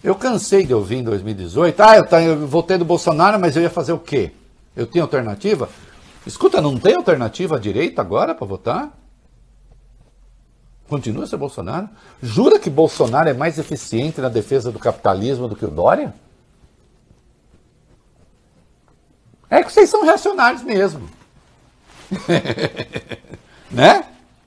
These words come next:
Reaça mesmo. Reaça. Não tem compromisso.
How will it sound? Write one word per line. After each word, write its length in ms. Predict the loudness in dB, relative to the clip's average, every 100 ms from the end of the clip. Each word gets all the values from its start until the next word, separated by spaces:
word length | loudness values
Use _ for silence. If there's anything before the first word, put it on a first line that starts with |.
| _
Reaça 600 | -8 0 6 6 6 2
mesmo. 320 | -2 -2 -6 -14 _ _ _ _ _ _
Reaça. 480 | 0 0 0 -4 -14 -18 _ _ _ -20 _ _ _ _ -10
Não 140 | -4
tem 200 | 0 0
compromisso. 640 | 0 -2 0 0 -2 -4